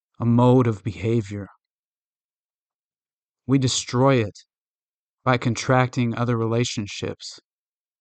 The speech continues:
by behaving differently toward one another. We are the state, and we shall continue to be the state until we have created the institutions that form a real community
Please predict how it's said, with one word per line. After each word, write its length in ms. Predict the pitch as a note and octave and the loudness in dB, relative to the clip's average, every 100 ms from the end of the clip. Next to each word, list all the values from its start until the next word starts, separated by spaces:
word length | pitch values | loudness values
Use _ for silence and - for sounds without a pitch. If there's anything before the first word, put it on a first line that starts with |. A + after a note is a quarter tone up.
| _ _ _ _ - | _ _ _ _ 0
by 140 | B2+ | 2
behaving 540 | B2+ A2+ C3+ C3 C3 A2 | 4 4 6 6 4 2
differently 540 | A2+ - A#2+ A#2 A2 | -2 -2 -4 -4 -4
toward 320 | - A#2+ A2+ | -6 -4 -4
one 200 | G#2+ A#2 | -2 -2
another. 400 | A2 A2 A2 G2+ G2 _ _ _ _ _ _ _ _ _ _ _ _ _ _ _ _ _ _ _ _ | -2 -4 -4 -6 -10 _ _ _ _ _ _ _ _ _ _ _ _ _ _ _ _ _ _ _ _
We 260 | G#2+ B2 D3 | -2 4 4
are 100 | B2+ | 4
the 100 | G#2+ | 0
state, 480 | - - A2+ G#2 - - _ _ _ _ _ _ _ _ _ _ _ _ _ _ _ _ _ _ _ _ _ | -8 -4 -2 -4 -10 -20 _ _ _ _ _ _ _ _ _ _ _ _ _ _ _ _ _ _ _ _ _
and 180 | A#2+ A2+ | -4 0
we 120 | B2 | 2
shall 220 | C3+ C3+ B2+ | 2 2 0
continue 580 | A#2+ A2 C3+ D3+ C#3 G#2+ | 0 -2 2 2 2 0
to 100 | A2+ | -4
be 140 | A2+ | -4
the 120 | G#2 G#2 | -4 -6
state 460 | - G#2+ G2+ - - _ - _ _ - | -6 -6 -6 -10 -20 _ -20 _ _ -8
until 260 | A2+ C#3+ | 0 4
we 140 | C3+ C#3 | 6 6
have 120 | A#2+ | 2
created 440 | - C3+ C#3+ D3+ | 2 6 8 6
the 140 | D3 D3 | 4 4
institutions 800 | C3+ - A#2+ C#3 C3+ - C3 B2 | 4 0 -2 2 2 4 0 0
that 160 | A2+ | -4
form 300 | - C#3 C3+ | -2 0 2
a 80 | B2+ | 2
real 280 | A#2 C#3 D3 | 6 6 6
community 680 | - A#2+ A#2 C3 A#2 A2 | 2 2 4 4 2 0